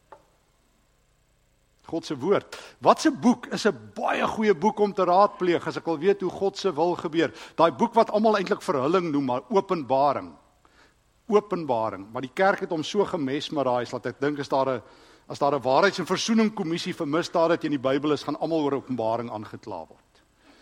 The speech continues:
Want wat die mense met daai boek aangevang het, is net te verskriklik vir woorde. Ma-, ma-, maar gaan kyk en, en waar, wat is die eerste ding wat gebeur as die Heilige Gees kom in Openbaring vier vers een?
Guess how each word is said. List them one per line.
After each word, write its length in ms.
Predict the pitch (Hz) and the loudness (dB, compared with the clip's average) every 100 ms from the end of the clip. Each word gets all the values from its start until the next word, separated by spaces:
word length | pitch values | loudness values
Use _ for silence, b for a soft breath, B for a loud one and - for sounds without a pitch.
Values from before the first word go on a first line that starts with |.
| b _ | b _
Want 160 | 120 | -6
wat 120 | 120 | -4
die 80 | 135 | -2
mense 340 | 135 147 151 143 | 0 0 -2 -4
met 220 | 131 107 | -4 0
daai 220 | 143 160 | 2 4
boek 220 | 131 120 | 0 -6
aangevang 560 | 117 110 104 - 107 92 | -8 -8 -14 -16 -14 -14
het, 120 | 92 | -16
is 140 | - | -14
net 240 | 123 127 127 _ _ _ | -8 -6 -8 _ _ _
te 80 | 120 | -18
verskriklik 720 | - - - 127 117 - 110 | -14 -14 -12 -12 -10 -12 -10
vir 120 | 135 | -12
woorde. 380 | 101 90 85 _ _ _ _ _ _ _ _ _ _ _ _ _ _ _ _ _ _ _ _ | -14 -16 -18 _ _ _ _ _ _ _ _ _ _ _ _ _ _ _ _ _ _ _ _
Ma-, 160 | - - | -20 -18
ma-, 240 | - 190 - | -12 -12 -10
maar 280 | 220 180 - | -8 -8 -4
gaan 200 | 214 - - | -4 -4 -12
kyk 340 | - 262 - - | -2 0 -2 -10
en, 260 | - 180 - | -14 -14 -8
en 240 | 190 156 113 | -6 -6 -6
waar, 420 | 190 247 269 233 B B | -4 -2 -2 -4 B B
wat 240 | - 233 294 | -2 0 0
is 120 | 240 | -4
die 160 | 349 - | -6 -4
eerste 480 | 240 269 - 240 147 | 0 2 0 -2 0
ding 200 | 147 131 | -2 0
wat 160 | 135 | -4
gebeur 440 | - 131 131 113 - | -6 -6 -6 -6 -6
as 160 | 147 - | -10 -6
die 120 | 147 | -4
Heilige 320 | 139 175 180 | -2 -2 -4
Gees 340 | - 175 156 | -6 -6 -6
kom 200 | - 151 | -6 -6
in 60 | 147 | -4
Openbaring 560 | 135 139 123 127 139 131 | -4 -4 -2 -2 -2 -6
vier 260 | 156 151 | -6 -6
vers 320 | - 131 - - | -4 -8 -8 -8
een? 260 | 147 101 | -6 -6